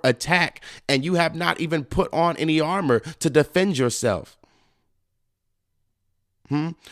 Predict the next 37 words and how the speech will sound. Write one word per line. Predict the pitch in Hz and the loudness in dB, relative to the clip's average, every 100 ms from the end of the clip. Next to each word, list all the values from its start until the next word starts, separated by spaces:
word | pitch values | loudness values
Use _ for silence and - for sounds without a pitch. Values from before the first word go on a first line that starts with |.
| - - - - | -20 -20 -14 -2
And | 127 | 2
so | 151 | 4
what | 139 110 | 2 2
God | 135 170 175 | 2 2 0
wants | 160 - | -2 0
to | 131 | -2
do | 104 151 | 2 2
is | 135 - | 2 -2
he, | 147 | -4
he, | 113 143 120 | -4 -6 -8
he | 117 | -6
wants | 151 151 160 - | -6 -4 -6 -8
to | - 147 123 104 - - _ | -6 -2 -2 -4 -12 -20 _
clothe | - 143 156 175 165 | -6 -2 0 0 2
us | 143 131 - | 2 0 -4
with | 135 131 | -8 -6
the | 123 - - | -8 -8 -6
armor | 139 156 143 | 0 0 0
of | 131 120 110 | 0 -2 -2
God | 151 147 135 123 - | -2 -2 -2 -6 -2
through | 143 | -2
praise | 127 - 143 143 147 139 127 - - - _ - | -2 -4 -2 0 0 -2 -4 -6 -18 -20 _ -2
and | 135 127 117 - | 0 0 -2 -6
worship. | 104 104 131 135 - 104 - _ _ _ _ _ _ _ _ _ - _ - - - | -6 2 2 2 -2 -4 -6 _ _ _ _ _ _ _ _ _ -20 _ -20 -20 -20
Your | 110 131 160 | 0 4 4
most | 175 151 120 - - | 4 0 0 -4 -4
powerful | - 165 165 156 131 135 | -2 2 2 2 2 -2
times | 131 151 135 123 113 | -2 -6 -4 -2 -2
of | - 101 | -4 -2
worship | 113 131 - - | 0 0 -2 -6
and | 107 - | -6 -4
praise | 131 127 110 101 | 0 0 0 -4
is | 98 | -4
gonna | 120 123 | -2 -2
be | 120 | -2
through | 113 127 113 | -2 0 -2
affliction. | - 139 - 113 92 | 0 -4 -2 -6 -8